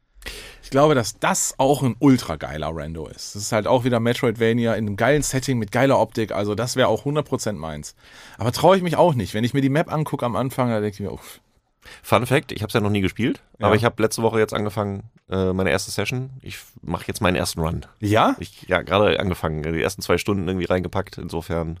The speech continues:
Speaker 1: Ach, krass.
Speaker 2: Schaltet ein.
Speaker 1: Geil.
Speaker 2: <laughs>
Speaker 1: Boah, Symphony of the Night?
Speaker 2: Mein
Speaker 1: Find ich
Speaker 2: erstes Mal.
Speaker 1: hammermäßig.
Speaker 2: Ich bin, ich bin sehr gespannt. Also bis jetzt sage ich noch, äh, ist das Gameplay noch nicht, also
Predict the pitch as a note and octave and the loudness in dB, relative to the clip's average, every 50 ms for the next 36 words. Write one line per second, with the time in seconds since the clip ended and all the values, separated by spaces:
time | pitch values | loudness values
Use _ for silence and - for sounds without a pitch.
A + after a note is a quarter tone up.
0 | - _ A2+ A#2 - - - - - G3+ - - - - - - B2+ C3+ B2 G#2 | -14 _ -12 -10 -10 -10 -10 -6 -6 -6 -6 -6 -8 -6 -2 0 2 2 4 4
1 | G#2 G#2 G2 F#2+ F2 E2 - G2+ - - - - - - D3 B2+ C#3+ D#3 G#3 C#4 | 4 4 4 4 4 2 0 -2 -6 -10 -14 -16 0 2 2 4 6 6 6 6
2 | - B3+ D#3+ A#2+ G#2+ - A#2+ A#2+ A#2 A#2 - - G#3 - A#3+ A3+ G#3 - F#3 E3 | 4 4 4 0 0 0 0 0 0 0 -2 -4 -4 -2 -2 -2 0 0 0 0
3 | E3 E3+ F#3+ C4 C#4+ - - - - G2+ A2 A#2 A#2 B2 - - - A#2+ F#2+ F2 | 2 2 2 0 -2 -4 -8 -4 2 4 4 6 6 4 2 0 0 2 2 2
4 | D#2 - - - - F3 G3 G3 F#3+ F#3 E3+ D3 D3+ D#3+ E3 D#3 - F#2 - - | 2 0 -4 0 2 2 4 4 4 4 2 4 4 4 4 4 4 0 -2 -2
5 | - - - G2 - - D3+ E3 E3 D3 A2 C3+ - - E3+ E3+ E3 F3 D3+ D3 | -4 -8 -10 -10 -2 0 2 2 4 4 2 4 4 4 4 6 6 6 6 6
6 | - - - C#3+ B2+ G2+ E2+ F2+ F#2+ F#2+ F#2+ G#2 F#2+ B2 B2+ - C3+ B2+ B2+ A#2+ | 4 4 4 4 4 4 4 2 2 4 2 2 4 4 4 4 4 4 4 4
7 | G#2+ A2+ A#2 A2 - - - - G2 G2+ G2+ G2+ G2+ G2 F#2+ F#2 - - - - | 4 4 2 2 2 0 2 4 6 6 8 6 6 4 4 2 0 -4 -6 -10
8 | - - - _ _ - F#2+ - - G#2+ G2 - - G2 F#2+ G#2+ F#2+ - - G2 | -14 -20 -20 _ _ -10 -10 -4 -2 -4 -4 0 4 4 4 4 4 2 4 4
9 | F#2+ F#2+ F#2 F2+ E2 F2 F#2 F2+ - - - - - - _ _ _ _ _ _ | 6 6 4 2 0 0 -2 -2 -2 -6 -12 -20 -20 -20 _ _ _ _ _ _
10 | _ _ _ _ _ _ G#2 G2 G2+ F#2+ E2 C#2 | _ _ _ _ _ _ 4 4 6 6 4 2